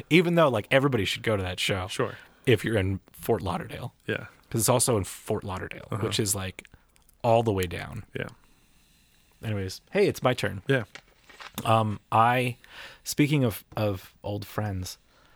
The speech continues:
Speaker 1: um, I don't know this person, but I discovered them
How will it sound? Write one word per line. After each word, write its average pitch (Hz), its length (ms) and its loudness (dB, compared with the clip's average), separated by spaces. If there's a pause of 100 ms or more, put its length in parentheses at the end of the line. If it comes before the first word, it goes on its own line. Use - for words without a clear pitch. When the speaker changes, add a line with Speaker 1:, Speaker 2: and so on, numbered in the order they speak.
(280)
Speaker 1:
um, 92 180 -2
I 110 100 2
don't 92 100 2
know 82 100 -4
this 85 140 -6
person, 95 400 -8 (520)
but 107 320 2
I 92 600 0
discovered 139 640 2
them 87 340 -2